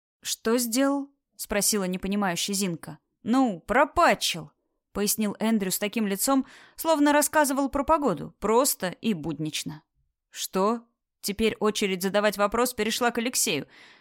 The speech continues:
потому как понятнее не стало. "Ну, накатил обновление, апгрейд сделал". "Ты поэтому здесь уже неделю почти живёшь?"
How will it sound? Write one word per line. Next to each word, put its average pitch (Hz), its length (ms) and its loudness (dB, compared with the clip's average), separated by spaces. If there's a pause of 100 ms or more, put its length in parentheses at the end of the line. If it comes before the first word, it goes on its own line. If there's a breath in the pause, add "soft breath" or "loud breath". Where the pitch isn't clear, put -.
(120 loud breath)
потому 240 340 2
как 220 240 -2
понятнее 196 520 0
не 196 120 0
стало. - 460 -8 (240)
"Ну, 254 340 2
накатил 294 560 2
обновление, 220 920 2
апгрейд 247 580 2
сделал". 160 520 -2 (460)
"Ты 175 140 -4
поэтому 240 480 2
здесь 185 300 0
уже 175 180 -2
неделю 185 340 0
почти 170 320 -6
живёшь?" 160 440 -8